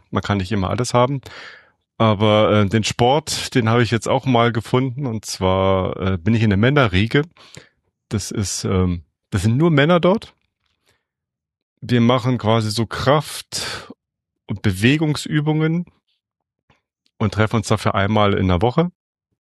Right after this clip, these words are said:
und machen so von, was ist es, zwanzig Uhr zehn, zwanzig fünfzehn geht's los und endet dann so um einundzwanzig Uhr fünfundvierzig, so circa anderthalb Stunden sind es,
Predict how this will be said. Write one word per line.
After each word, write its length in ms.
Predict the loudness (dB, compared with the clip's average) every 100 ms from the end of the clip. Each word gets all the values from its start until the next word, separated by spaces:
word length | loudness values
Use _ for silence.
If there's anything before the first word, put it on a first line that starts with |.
| _ -6
und 140 | 0
machen 260 | 0 2 -2
so 300 | 2 2 2
von, 580 | -2 -2 0 0 -4 -4
was 180 | -8 -8
ist 160 | -10
es, 140 | -10 -4
zwanzig 440 | -2 -2 -4 -6
Uhr 100 | -4
zehn, 340 | 0 0 0
zwanzig 380 | -2 -4 -4 -6
fünfzehn 420 | -2 -2 -2 -2
geht's 240 | 0 0 2
los 320 | 2 2 -4 -12 _ _ _ _ _ _ _ _ _ _ -2
und 260 | 0 0
endet 300 | 2 2 2
dann 180 | 2 2
so 80 | 2
um 100 | 2
einundzwanzig 760 | 2 0 0 -2 0 -2 -2 -2
Uhr 140 | -2
fünfundvierzig, 680 | -2 0 0 0 -2 -2 -4
so 120 | -4
circa 260 | -4 -2 0
anderthalb 340 | 0 0 -2
Stunden 280 | -2 -2 0
sind 240 | 0 -2 -4
es, 220 | -6